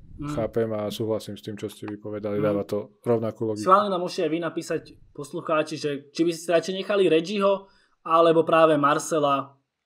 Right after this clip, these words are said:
Speaker 1: či už z fanúšikovskej stránky, či už ste fanúšikovia, alebo nie ste fanúšikovia Realu. Eh, je to, je to vlastne na vás. <laughs> Neviem, určite nás počúvajú aj nefanúšikovia Realu, čiže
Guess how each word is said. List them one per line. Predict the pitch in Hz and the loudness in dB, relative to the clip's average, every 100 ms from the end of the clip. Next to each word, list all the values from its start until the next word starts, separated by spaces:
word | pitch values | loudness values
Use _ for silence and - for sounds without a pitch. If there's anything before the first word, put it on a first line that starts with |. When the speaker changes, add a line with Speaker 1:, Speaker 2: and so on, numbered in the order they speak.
| _ _ _ _ _ | _ _ _ _ _
Speaker 1:
či | - 175 | 0 8
už | 180 | 8
z | - - - | 6 -4 2
fanúšikovskej | 165 190 190 190 185 165 180 | 4 4 0 -2 -2 0 -4
stránky, | - 170 165 160 | -4 -6 -4 -8
či | 151 165 | -4 -2
už | 156 | -2
ste | 175 | -2
fanúšikovia, | 170 175 165 160 165 160 | -2 -4 -6 -6 -2 2
alebo | 151 143 | 4 2
nie | 135 139 | -2 -4
ste | - | -6
fanúšikovia | 160 156 143 - 151 147 | -6 -6 -6 -6 -2 0
Realu. | 147 147 139 - - - - - _ _ | 0 0 -4 -10 -20 -20 -20 -20 _ _
Eh, | - 139 135 135 131 131 127 - _ | -12 -6 -2 -2 -2 -6 -10 -20 _
je | 139 | -8
to, | 139 135 | -4 -4
je | 127 | -4
to | 127 | -4
vlastne | 127 123 143 | -8 -8 -6
na | 123 135 | -2 2
vás. | 139 - - - | 2 0 -14 -20
<laughs> | - - _ _ _ _ - | -20 -20 _ _ _ _ -10
Neviem, | 143 139 139 | -4 -4 -4
určite | 139 160 | -6 -2
nás | 151 135 | -2 -4
počúvajú | 151 156 143 139 139 135 | -8 -2 -2 0 -4 -8
aj | 131 | -6
nefanúšikovia | 135 151 160 147 135 - 135 131 | -4 -2 -2 -4 -8 -8 -6 -4
Realu, | 139 143 135 | -4 -4 -6
čiže | 135 131 139 | -8 -6 -6